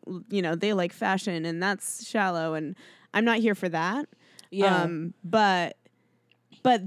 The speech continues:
Speaker 1: yeah, like you said, status and, and material wealth is, it, it is synonymous with success and freedom in this show.
Speaker 2: Yeah, and, but they see it also, like,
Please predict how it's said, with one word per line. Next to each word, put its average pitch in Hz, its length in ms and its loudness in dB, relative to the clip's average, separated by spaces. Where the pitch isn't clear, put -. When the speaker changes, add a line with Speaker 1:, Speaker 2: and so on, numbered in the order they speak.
Speaker 1:
yeah, 202 380 4
like 214 260 0
you 254 80 0
said, 294 480 0
status 208 960 -2
and, 190 580 0
and 180 400 -2
material 202 480 2
wealth 175 380 0
is, 233 420 0
it, 202 260 0
it 185 160 -2
is 202 520 0
synonymous 180 760 0
with 170 400 -4
success - 800 -4
and 170 220 -4
freedom 170 680 -6
in 165 160 -8
this 156 140 -6
show. 139 460 -6
Speaker 2:
Yeah, 208 460 4
and, 226 460 0
but 220 120 0
they 269 180 2
see 330 320 0
it 311 60 2
also, 294 380 2
like, 220 320 2